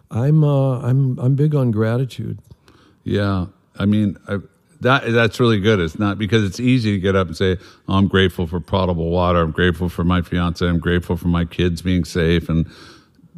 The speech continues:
Speaker 2: try, that's the, that's a good one. That's a challenge to, like,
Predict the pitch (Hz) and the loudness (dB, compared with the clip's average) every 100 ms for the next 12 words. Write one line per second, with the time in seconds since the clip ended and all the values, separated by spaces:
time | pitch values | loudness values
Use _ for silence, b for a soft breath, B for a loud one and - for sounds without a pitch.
0 | 135 - - _ _ - 147 117 113 127 | -14 -14 -20 _ _ -2 -2 -2 -2 0
1 | 170 - - 117 90 117 170 - 113 147 | 2 -2 -4 -4 -2 0 0 0 0 0
2 | 123 78 92 107 107 - 117 120 113 95 | 0 0 -2 -2 -4 -2 0 0 0 -2
3 | - 101 90 87 101 87 | -4 -6 -6 -4 -4 -4